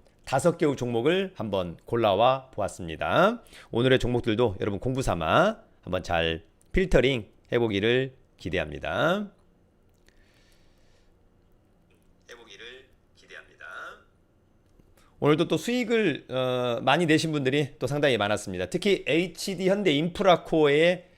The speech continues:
아, 급등은, 아, 상당히 또 매력적이다. 어제 오늘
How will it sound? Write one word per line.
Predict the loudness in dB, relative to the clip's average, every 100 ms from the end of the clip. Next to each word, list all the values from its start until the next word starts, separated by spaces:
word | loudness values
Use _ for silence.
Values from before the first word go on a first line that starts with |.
| _
아, | -2 0 0
급등은, | -4 -6 -6 -6 -6 -12 _ -16
아, | -14
상당히 | -10 -6 -6
또 | -4
매력적이다. | -4 -2 -2 -2 -6 -4 -4 -2
어제 | 0 0
오늘 | -2 -4 -6 -4 -2 -2